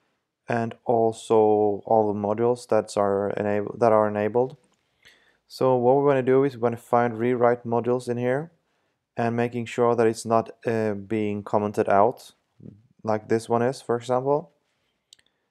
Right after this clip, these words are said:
And I think it's pretty far down. Uh, mine is here, rewrite module. And of course, you can just use, uh, grep if you wanna find it, uh, immediately, and just making sure that it's not commented out.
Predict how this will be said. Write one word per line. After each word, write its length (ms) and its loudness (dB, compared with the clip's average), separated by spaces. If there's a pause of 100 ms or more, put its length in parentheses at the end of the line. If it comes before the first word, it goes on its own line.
(120)
And 320 0
I 60 0
think 160 -4
it's 80 -6
pretty 180 -2
far 260 2
down. 400 2 (180)
Uh, 300 -6
mine 380 -2
is 480 -4
here, 460 -2
rewrite 380 -6
module. 420 -4 (920)
And 560 -2
of 180 -16
course, 440 4
you 40 -8
can 160 -10
just 380 -4
use, 480 -4
uh, 500 -6
grep 340 -2 (680)
if 160 -14
you 140 -6
wanna 220 -4
find 420 -2
it, 480 -6
uh, 560 -2 (120)
immediately, 520 -4
and 80 -6
just 220 -4
making 240 -8
sure 240 -4
that 80 -4
it's 160 -8
not 160 -10
commented 340 -8
out. 240 -6